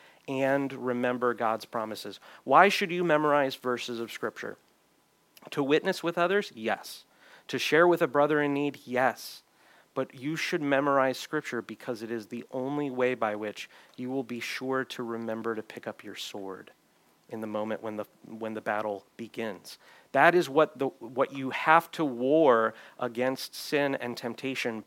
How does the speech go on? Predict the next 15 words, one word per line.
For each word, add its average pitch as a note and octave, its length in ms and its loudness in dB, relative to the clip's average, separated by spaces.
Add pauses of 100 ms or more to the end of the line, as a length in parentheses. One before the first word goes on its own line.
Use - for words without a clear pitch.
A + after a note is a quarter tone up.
by B2 520 0
the A2+ 80 -6
promises A2 720 -6
of G2 180 -12
God. G2 380 -6 (400)
If D#3+ 240 0
you G#3 300 -2
seek G#3+ 540 -6 (280)
to C#3+ 120 -4
defeat E3 600 -8 (160)
temptation B2+ 800 -4 (260)
in B2 120 -4
your A#2+ 380 -2
own F3+ 320 2
power, A#2 480 2